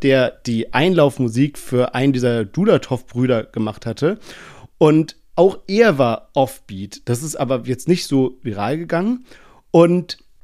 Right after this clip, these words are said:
nach diesem ganzen Event hatte sich Shirin David dann auch die, also das, das ist viral gegangen, Shirin David hat sich dazu geäußert, gemeint, „Ey, ihr glaubt nicht, was passiert ist, ich hatte so eine Probe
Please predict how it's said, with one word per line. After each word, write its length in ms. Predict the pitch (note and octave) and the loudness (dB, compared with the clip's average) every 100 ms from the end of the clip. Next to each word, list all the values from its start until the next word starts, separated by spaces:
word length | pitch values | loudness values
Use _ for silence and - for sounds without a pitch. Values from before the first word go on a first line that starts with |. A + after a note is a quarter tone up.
| - | -14
nach 400 | - B2 F3+ B3 | -4 0 2 0
diesem 260 | - E3 D3 | -2 -2 0
ganzen 340 | C#3 C#3 C#3+ | 2 2 0
Event 440 | C#3+ A2 B2 E3 - | -4 -2 -2 -2 -4
hatte 240 | F#3 F3+ | -4 -4
sich 180 | C3+ C#3 | -4 -4
Shirin 220 | - D3+ | -2 0
David 300 | C3 E3 F3+ | 2 2 2
dann 100 | D#3 | 0
auch 120 | C#3+ C#3 | -4 -6
die, 180 | C#3+ | -4
also 160 | C#3+ A2+ | -2 -4
das, 240 | - A#2 | -6 -10
das 260 | - F#3+ C#3 | -8 -4 -2
ist 160 | G3 F3+ | -2 -2
viral 260 | D#3+ C#3 | 2 2
gegangen, 200 | C#3+ C#3+ | 2 -2
Shirin 220 | C3+ C3+ B2 | -2 -2 0
David 200 | C3 C3+ | 0 0
hat 120 | B2+ | -4
sich 80 | - | -4
dazu 300 | B2 - B2 | -4 -4 -6
geäußert, 420 | A#2 G#2+ G#2 G#2+ | -6 -6 -8 -10
gemeint, 220 | A2+ A2+ | -8 -8
„Ey, 300 | - C#3 C3+ | -6 -2 0
ihr 80 | C3 | -2
glaubt 180 | B2 C3 | -4 -4
nicht, 160 | B2+ B2+ | -6 -8
was 120 | A#2 | -10
passiert 420 | B2 - D#3 D3 | -10 -2 0 2
ist, 180 | C3 B2 | 0 -2
ich 140 | A#2 | -4
hatte 160 | A#2+ A#2+ | -6 -2
so 80 | A#2+ | 0
eine 100 | A#2+ | -2
Probe 600 | - - D#3 C#3+ C#3+ | -4 0 2 6 4